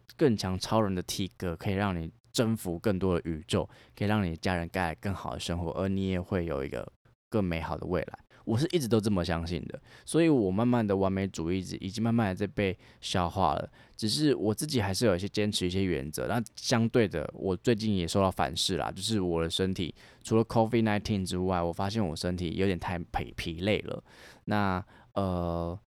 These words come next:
所以这些过程之中，我也不会怪自己说是不是让自己太紧绷了，而是说，嗯，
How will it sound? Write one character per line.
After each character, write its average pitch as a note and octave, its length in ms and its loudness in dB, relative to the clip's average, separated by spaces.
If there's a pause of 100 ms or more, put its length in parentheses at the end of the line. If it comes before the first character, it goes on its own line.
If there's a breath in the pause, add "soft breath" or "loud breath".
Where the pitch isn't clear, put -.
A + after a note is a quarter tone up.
(460)
所 F#3 60 6
以 C#3+ 80 4
这 D#3 160 -2
些 D3 180 4
过 C#3 240 4
程 G2 220 -2
之 G#2+ 120 0
中， A2 220 4
我 C#3+ 80 8
也 B2+ 60 4
不 - 120 -2
会 G#2+ 60 6
怪 A2+ 260 2
自 G#2 160 -2
己 F2+ 160 -6
说 G2 220 0
是 - 140 0
不 A2 80 2
是 A#2 120 2
让 G#2+ 160 4
自 G2+ 120 0
己 F#2 40 0
太 F#2+ 220 -2
紧 B1+ 260 -8
绷 E2 220 -2
了， F2 80 -6
而 - 80 -2
是 A2+ 220 0
说， G2+ 300 2
嗯， F2+ 220 0